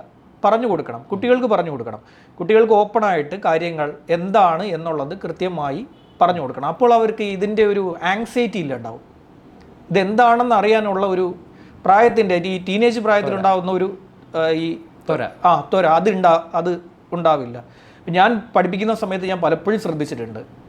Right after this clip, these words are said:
Speaker 1: പല കുട്ടികളും, നമ്മുടെ ക്ലാസ്സിൽ ഉള്ള പല കുട്ടികളും, ഏ, പിന്നെ എന്താണ് എന്ന്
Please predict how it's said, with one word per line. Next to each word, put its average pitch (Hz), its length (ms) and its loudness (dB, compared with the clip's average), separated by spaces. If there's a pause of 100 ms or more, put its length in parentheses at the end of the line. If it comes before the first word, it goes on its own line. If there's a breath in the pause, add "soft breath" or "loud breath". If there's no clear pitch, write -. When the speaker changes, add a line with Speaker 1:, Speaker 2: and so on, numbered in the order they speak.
(120)
Speaker 1:
പല 202 200 6
കുട്ടികളും, 202 420 2 (560 loud breath)
നമ്മുടെ 220 240 2
ക്ലാസ്സിൽ 208 340 4 (520)
ഉള്ള 180 120 4 (140)
പല 185 100 4 (100)
കുട്ടികളും, 180 440 -4 (640 loud breath)
ഏ, 156 40 2 (440)
പിന്നെ 147 340 -2 (400)
എന്താണ് 233 440 4 (100)
എന്ന് 214 140 2